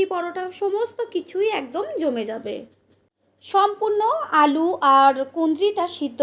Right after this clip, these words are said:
হবার জন্য ঢাকনা দিয়ে ঢেকে দেব, গ্যাসের ফ্লেম low to medium করে দিয়ে। কিছুক্ষণ বাদে ফিরে এসে কড়াইয়ের ঢাকনাটা সরিয়ে দিয়ে তারপরে ভালো করে ওপর নিচ করে নেড়েচেড়ে নিলেই কিন্তু রেসিপি একদম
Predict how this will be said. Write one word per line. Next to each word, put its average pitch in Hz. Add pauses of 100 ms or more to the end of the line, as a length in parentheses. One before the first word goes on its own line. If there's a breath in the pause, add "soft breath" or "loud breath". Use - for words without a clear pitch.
(140)
হবার 269
জন্য 277 (160)
ঢাকনা 240
দিয়ে 233
ঢেকে 285
দেব, 311 (140)
গ্যাসের 269 (100)
ফ্লেম 285 (140)
low 254 (100)
to 339 (140)
medium 196 (120)
করে 196
দিয়ে। 196 (420 loud breath)
কিছুক্ষণ 480
বাদে 480
ফিরে 466 (120)
এসে 466 (120)
কড়াইয়ের 294
ঢাকনাটা 330
সরিয়ে 349
দিয়ে 370 (160)
তারপরে 302 (500 loud breath)
ভালো 311
করে 339 (160)
ওপর 277 (120)
নিচ 285 (160)
করে 277 (120)
নেড়েচেড়ে 240 (140)
নিলেই 262 (120)
কিন্তু 466 (180)
রেসিপি 247 (300)
একদম 330